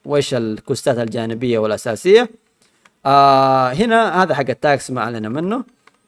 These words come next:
الايفنت كالندر هذا يع-، يعلمك ال-،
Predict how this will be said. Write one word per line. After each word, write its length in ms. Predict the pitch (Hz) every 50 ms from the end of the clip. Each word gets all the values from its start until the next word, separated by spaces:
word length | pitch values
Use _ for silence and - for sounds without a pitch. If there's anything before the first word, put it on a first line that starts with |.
| _ _ _ _ _ _ _ _ _ _ _ _ _ -
الايفنت 440 | 170 196 208 196 269 302 302 - -
كالندر 600 | - 196 196 185 185 185 180 202 196 202 196 -
هذا 300 | 156 160 180 180 165 165
يع-، 200 | 151 131 120 - -
يعلمك 560 | 151 135 143 151 156 160 160 156 151 - -
ال-، 300 | 127 123 120 117 113